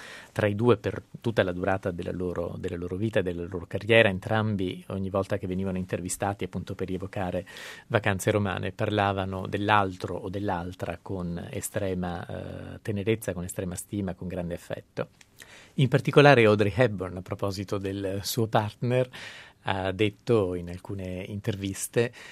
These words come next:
"Nella mia ingenuità credevo che Gregory Peck fosse altrettanto buono, nobile e generoso quanto i ruoli che interpretava." Beh,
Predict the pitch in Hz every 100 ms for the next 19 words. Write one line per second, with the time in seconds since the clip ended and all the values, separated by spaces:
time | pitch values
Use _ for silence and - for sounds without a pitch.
0 | - - - 123 110 117 120 120 110 113
1 | 120 113 95 90 - 104 95 107 95 95
2 | 92 90 - 95 101 95 101 - 92 90
3 | - - 107 95 - - 104 95 92 90
4 | - 98 104 101 101 92 107 107 95 92
5 | 92 104 101 95 95 95 98 98 92 95
6 | 92 95 - 95 92 101 92 98 95 92
7 | - 92 92 90 98 - 90 95 95 -
8 | - - - - 135